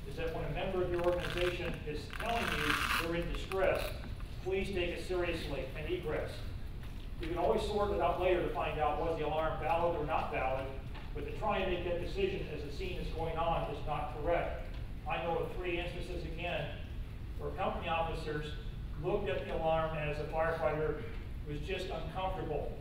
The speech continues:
He really wasn't getting hurt, when in fact he was getting hurt, and there were a lot of conditions why. Uh, just because we all look alike on the fire ground does not mean our protective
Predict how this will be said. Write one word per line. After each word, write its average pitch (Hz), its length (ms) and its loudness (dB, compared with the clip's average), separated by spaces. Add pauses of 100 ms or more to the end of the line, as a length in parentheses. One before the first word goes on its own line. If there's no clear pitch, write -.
He 147 80 0
really 175 220 2
wasn't - 240 0
getting 147 260 -2
hurt, 165 320 2 (400)
when 147 120 -2
in 143 60 -4
fact 156 320 0
he - 80 -2
was 466 300 4
getting - 160 -2 (100)
hurt, - 200 -2 (540)
and 151 120 -2
there 147 60 0
were 147 60 0
a 147 40 2
lot 156 140 4
of 156 80 -2
conditions 147 500 -2
why. - 360 2 (520)
Uh, - 140 -4
just - 180 -2
because 196 460 0
we 151 80 -2
all 180 260 6
look - 240 6
alike 151 240 0
on 143 140 0
the 143 60 -4
fire 151 260 2
ground 151 320 2
does 156 200 -2
not 175 200 0
mean 170 160 -2
our 151 120 0
protective 165 360 0